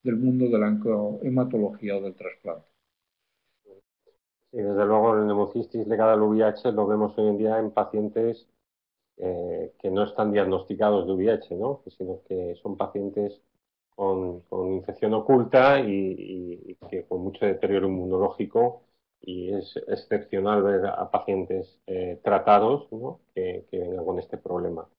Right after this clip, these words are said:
Speaker 2: sin duda. Eh, un par de preguntas, aprovechando que parece que hay buena conexión. Eh, Miguel, quería preguntarte lo mismo que le he preguntado a Julio, eh, la última pregunta de Julio, ¿qué, qué criterios de alta habéis seguido en pacientes con neumonía intersticial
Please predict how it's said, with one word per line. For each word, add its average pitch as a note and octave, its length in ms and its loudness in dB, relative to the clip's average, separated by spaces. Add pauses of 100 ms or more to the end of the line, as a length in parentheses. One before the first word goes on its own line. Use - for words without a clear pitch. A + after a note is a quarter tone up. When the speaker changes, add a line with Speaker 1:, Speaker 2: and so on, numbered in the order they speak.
Speaker 2:
sin F#2 240 -8
duda. F#2+ 260 0 (760)
Eh, A2 580 4 (180)
un B2 120 -2
par D3 140 10
de C#3+ 80 6
preguntas, C#3+ 500 4
aprovechando A#2 500 2
que - 80 2
parece A#2+ 480 2
que B2 80 2
hay A#2 100 6
buena A#2 240 2
conexión. A2+ 600 0
Eh, G#2 460 0 (100)
Miguel, A2+ 380 2 (340)
quería C#3+ 520 8
preguntarte C#3 840 2
lo A2 180 4
mismo B2+ 320 2
que C#3+ 60 0
le B2+ 80 4
he B2+ 40 2
preguntado A#2+ 800 4
a A2+ 60 2
Julio, A#2 680 4 (280)
eh, A2+ 60 -6
la G#2+ 560 -2
última A#2+ 260 2
pregunta A#2+ 300 2
de A2 80 2
Julio, A#2 580 0
¿qué, A2+ 380 0
qué C3+ 120 2
criterios C#3+ 460 4
de C3+ 80 6
alta C3 380 4
habéis A#2 280 2
seguido B2 400 2
en A#2 100 0
pacientes A#2+ 420 -2
con A#2 140 -2
neumonía A2 340 2
intersticial A2 920 0